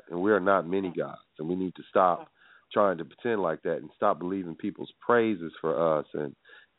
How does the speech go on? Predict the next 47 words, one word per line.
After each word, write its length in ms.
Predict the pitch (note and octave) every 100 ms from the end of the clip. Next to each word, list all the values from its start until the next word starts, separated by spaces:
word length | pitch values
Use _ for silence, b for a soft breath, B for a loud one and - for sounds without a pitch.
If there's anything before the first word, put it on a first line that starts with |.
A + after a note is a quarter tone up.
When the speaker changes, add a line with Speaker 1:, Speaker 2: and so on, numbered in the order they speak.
| -
Speaker 1:
and 160 | D#2+
the 40 | D2
accolades 640 | G2 A2 G2+ F2+ F2+ E2+
that 80 | E2
we 120 | E2
receive, 480 | E2 D#2 - F2+ E2
because 260 | F2 B2 G2+
those 200 | A2+ G#2+
can 120 | G2+
all 240 | F#2+ F2 E2
be 180 | D2+ E2
taken 380 | - E2 C#2+
back. 280 | D2 F2+ E2 - _ _ b b _
At 200 | F2+ F2+
the 80 | -
end 160 | G#2+ A#2+
of 60 |
the 60 | G2+
Speaker 2:
Mm-hmm. 40 |
Speaker 1:
day, 160 | F#2 G#2
can 240 | F2+ F#2
you 100 | F#2
look 260 | A2 G2 -
in 120 | D#2+
the 80 | C#2+
mirror? 400 | E2 G#2 D#2 - _ _ _ _ -
So, 320 | F#2 F2 D#2 b b b b b -
<clears throat> 540 | - F#3 - - - F2
do 100 | G#2
I 100 | F#2 -
think 220 | A#2 E2
Bill 160 | G#2
Cosby 520 | F#2+ A2+ G2 F#2 F#2 F2+ -
is 200 | D#2+ C#2+ -
guilty, 400 | F#2+ A#2+ - C3
at 80 | G2+
least 220 | F#2 G2
of 140 | G2+ F2
this 100 | E2+
crime 380 | - A2+ C3+ D3 E3 _ b b b
that 100 | F2
he's 160 | A2 G#2+
been 140 | G#2+
Speaker 2:
Mm-hmm. 100 | G#2
Speaker 1:
accused 340 | G2 A#2+ A2+ G#2+
of 260 | A#2 A2
in 80 | G#2